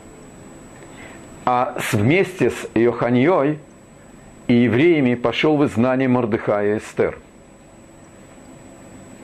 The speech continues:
Начало изгнания готовит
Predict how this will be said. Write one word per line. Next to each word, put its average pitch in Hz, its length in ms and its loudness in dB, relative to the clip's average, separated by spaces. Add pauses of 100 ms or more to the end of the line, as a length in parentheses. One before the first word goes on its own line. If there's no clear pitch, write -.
(1800)
Начало 175 640 2
изгнания 165 920 2 (1400)
готовит 180 760 2